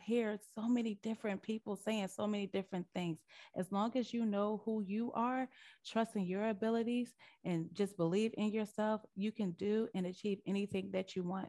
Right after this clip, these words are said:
There are gonna be people who come and go. There are gonna be people who love you,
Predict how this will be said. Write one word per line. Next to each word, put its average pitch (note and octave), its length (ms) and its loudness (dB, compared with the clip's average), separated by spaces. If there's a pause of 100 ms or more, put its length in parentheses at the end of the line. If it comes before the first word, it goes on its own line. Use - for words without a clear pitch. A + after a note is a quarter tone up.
There G#3 220 2
are G3+ 120 4
gonna F#3 200 -2
be F#3+ 140 -2
people G#3 440 -2
who G3 180 0
come G3+ 400 0
and E3 220 -2
go. G3 380 2 (480)
There G3+ 120 4
are G3+ 60 2
gonna G3 180 -2
be F#3 240 0
people F#3+ 380 -2
who E3 220 -2
love G3+ 260 2
you, B3+ 260 -4